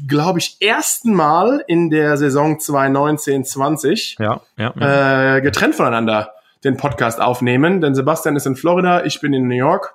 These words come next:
Speaker 2: Ich bin ja schon bereit für die Playoffs. Ich bin ja, bin ja schon, bin schon
Speaker 1: Bist du,
Speaker 2: fast
Speaker 1: bist du Playoff? Du bist ja, du bist, kennst dich ja aus mit Playoffs. Du hast du so ein, jetzt als Spieler, weißt du ja, wie es ist, in Playoffs zu stehen. Und jetzt als Kommentator, bist du auch noch Playoff-heiß? Wie bereitet sich Sebastian Vollmer als Kommentator auf die Playoffs vor?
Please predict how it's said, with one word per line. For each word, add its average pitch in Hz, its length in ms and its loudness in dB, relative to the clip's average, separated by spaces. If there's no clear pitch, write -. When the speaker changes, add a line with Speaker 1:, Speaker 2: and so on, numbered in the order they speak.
Speaker 2:
Ich - 100 -18
bin 196 100 2
ja 180 80 2
schon 175 120 0
bereit 151 280 2
für 135 80 -2
die 120 60 0
Playoffs. 113 520 -2
Ich - 100 -18
bin 160 100 0
ja, 123 140 2
bin 135 100 -2
ja 117 60 -2
schon, 104 300 -4
bin 131 80 -6
schon 123 140 -2
Speaker 1:
Bist 165 120 -2
du, 196 40 0
Speaker 2:
fast 170 100 0
Speaker 1:
bist 185 120 -2
du 185 40 2
Playoff? 214 500 0
Du 170 80 0
bist 269 220 0
ja, 226 120 2
du 185 120 -2
bist, - 380 -4
kennst 320 200 0
dich - 80 -2
ja 190 100 2
aus 214 140 0
mit 135 120 -4
Playoffs. 95 400 -4
Du 156 280 0
hast 220 200 -4
du 233 60 -2
so 202 120 2
ein, 190 460 2
jetzt - 340 -4
als 139 220 -2
Spieler, 226 420 2
weißt 185 240 0
du 180 60 2
ja, 160 80 2
wie 156 40 2
es 143 80 -2
ist, 226 140 0
in 214 140 0
Playoffs 185 320 0
zu 170 120 -2
stehen. 175 460 0
Und 143 120 0
jetzt 165 200 0
als 143 240 0
Kommentator, 156 680 2
bist 156 160 -6
du 156 40 -2
auch 208 120 0
noch 233 160 -2
Playoff-heiß? 202 680 -2
Wie 196 120 0
bereitet 156 440 2
sich 135 180 -2
Sebastian 139 360 -2
Vollmer 123 360 0
als 127 200 -2
Kommentator 165 580 -2
auf - 80 -10
die - 80 -14
Playoffs - 320 -16
vor? - 240 -20